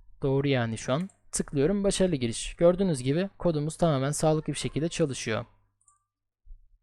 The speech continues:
Yani herhangi bir hata yapmadık. Sadece yapacağımız şey bu mesaj box yerine bizi artık ana menüye yönlendirecek.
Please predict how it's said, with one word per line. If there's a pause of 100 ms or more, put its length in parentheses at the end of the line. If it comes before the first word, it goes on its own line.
(340)
Yani
herhangi
bir
hata
yapmadık. (240)
Sadece
yapacağımız
şey
bu (360)
mesaj
box
yerine
bizi
artık
ana
menüye
yönlendirecek.